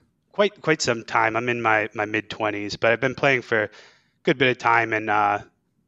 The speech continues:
s-, have a username that's, that's associated with my, my actual name. So, uh, just trying to keep that all as separate as, as possible and, and stay sort of under the radar.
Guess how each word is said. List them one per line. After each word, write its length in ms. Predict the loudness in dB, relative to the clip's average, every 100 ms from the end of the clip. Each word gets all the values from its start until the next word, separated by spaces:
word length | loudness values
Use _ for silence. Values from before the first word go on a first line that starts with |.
| _
s-, 340 | -10 -6 -6 -8 _ _
have 220 | 0 0
a 40 | 0
username 600 | -2 0 0 0 0 0
that's, 240 | -2 -2
that's 220 | -2 -2
associated 480 | -2 -2 -2 -2 -2
with 140 | -4
my, 300 | -2 -2 -2 -4
my 160 | 0
actual 440 | 0 0 -4 -10 -8
name. 300 | -8 -10 -8
So, 300 | -2 2 2 -2 -18 -4
uh, 180 | 0 2
just 260 | 2 -2 2
trying 180 | 4
to 80 | 4
keep 260 | 2 -4 2
that 180 | 2 4
all 220 | 4 4
as 140 | 2
separate 440 | 0 0 0 -2 -2
as, 280 | -2 -6 -4
as 180 | -4 -4
possible 720 | -4 -2 -2 -2 -6 -2 -2
and, 280 | -2 -6 -14 _
and 320 | -12 -12 -14 -20 _
stay 400 | -4 0 0 0
sort 280 | -4 -4 -4
of 100 | -2
under 260 | -4 -4
the 120 | -10 -12
radar. 400 | -14 -10 -8 -8